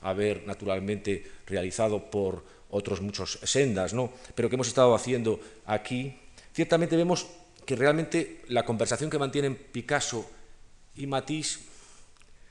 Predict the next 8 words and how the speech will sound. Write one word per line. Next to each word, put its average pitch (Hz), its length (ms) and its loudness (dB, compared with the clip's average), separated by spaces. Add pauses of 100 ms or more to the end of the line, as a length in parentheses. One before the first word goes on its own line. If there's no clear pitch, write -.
(180)
esa 123 140 -2
conversación 131 600 2 (540)
que 131 520 2
Motherwell 117 540 4
aquí 110 200 0
mismo 117 480 -4 (220)
evocaba 120 500 6
entre 113 420 0